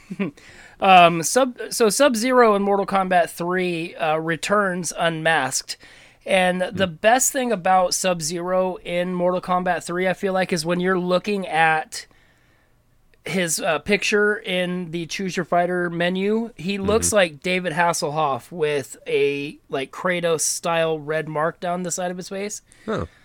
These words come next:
Speaker 1: Um, but yeah, so
Speaker 2: Which is more or less what they did for, uh, Annihilation.
Speaker 1: Okay. Um,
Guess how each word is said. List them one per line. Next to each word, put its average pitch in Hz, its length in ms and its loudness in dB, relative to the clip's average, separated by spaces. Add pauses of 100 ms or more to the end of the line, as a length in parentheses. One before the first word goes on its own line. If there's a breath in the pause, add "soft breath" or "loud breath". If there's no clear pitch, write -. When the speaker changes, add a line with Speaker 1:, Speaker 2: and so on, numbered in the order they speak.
(260 soft breath)
Speaker 1:
Um, 175 580 8 (500 soft breath)
but 196 140 6
yeah, 202 200 10
so 196 360 6
Speaker 2:
Which 98 140 2
is 104 120 2
more 127 200 8
or 113 60 6
less 98 260 4
what 113 160 2
they 101 140 4
did 95 340 2
for, 90 480 0
uh, 85 280 2 (680)
Annihilation. 90 720 0 (640)
Speaker 1:
Okay. 160 460 -4 (580 soft breath)
Um, 170 760 8